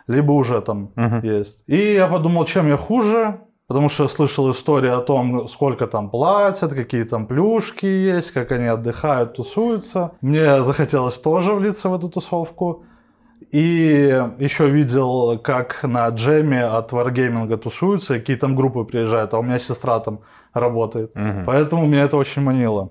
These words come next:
Speaker 1: И тогда у меня не хватало, наверное, каких-то знаний по поводу, что вообще есть в I T. И у меня была такая жесткая дележка: либо кодить,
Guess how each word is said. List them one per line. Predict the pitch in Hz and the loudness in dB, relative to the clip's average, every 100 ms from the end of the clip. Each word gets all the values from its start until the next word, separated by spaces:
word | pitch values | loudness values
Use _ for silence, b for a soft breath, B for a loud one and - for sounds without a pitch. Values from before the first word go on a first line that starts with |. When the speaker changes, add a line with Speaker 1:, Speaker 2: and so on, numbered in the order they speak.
| _ - | _ -4
Speaker 1:
И | 156 165 151 | 0 2 0
тогда | 151 139 185 | 0 0 0
у | |
меня | 208 185 | 0 0
не | 165 | -2
хватало, | - 160 160 135 127 | -4 -4 0 2 2
наверное, | 123 123 120 120 | 2 2 0 -2
каких-то | 117 120 123 - 113 | -4 -6 -6 -4 -4
знаний | 104 156 208 202 180 | -2 -2 0 0 -2
по | 139 123 | -4 -8
поводу, | - 135 135 131 120 123 127 123 117 104 | -4 0 0 0 -2 -2 0 0 -2 -6
что | - 165 160 | -6 -2 -2
вообще | 156 - 131 | -2 -2 0
есть | 135 - | -2 -2
в | 131 | -2
I | 123 | -2
T. | 120 196 226 226 B B B B | -4 -4 -4 -6 B B B B
И | 127 | -2
у | |
меня | 139 151 | 0 0
была | 147 147 131 123 113 | 2 2 2 0 -2
такая | - - 131 120 | -6 -4 -2 0
жесткая | 131 147 - 127 | 0 -2 -2 -4
дележка: | 113 127 160 220 - 180 165 160 B B B | -2 -2 -2 -2 -4 -4 -2 -4 B B B
либо | 127 160 135 | 0 0 -2
кодить, | - 202 202 208 - | 0 -2 0 -4 -8